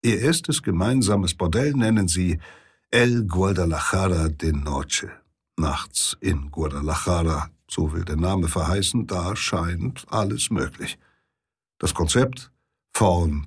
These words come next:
Trinkhölle, hinten Separés, in denen der Akt auf Bastmatten auf dem Boden vollzogen wird.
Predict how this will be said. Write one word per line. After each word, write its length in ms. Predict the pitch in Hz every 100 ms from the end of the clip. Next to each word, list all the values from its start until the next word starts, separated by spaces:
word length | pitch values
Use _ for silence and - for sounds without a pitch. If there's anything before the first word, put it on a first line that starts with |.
| -
Trinkhölle, 760 | - 117 127 120 107 104 92 - _ _ _ -
hinten 520 | 107 87 82 87 87
Separés, 880 | 82 85 92 85 98 107 107 - - -
in 240 | 104 87
denen 320 | 95 90 90
der 180 | 90 95
Akt 280 | 95 - -
auf 240 | 90 78
Bastmatten 880 | - 95 82 - - 90 85 - 85
auf 140 | 82 -
dem 200 | 90 82
Boden 480 | 82 82 80 80
vollzogen 640 | 78 - 85 - 80 73 76
wird. 240 | 76 -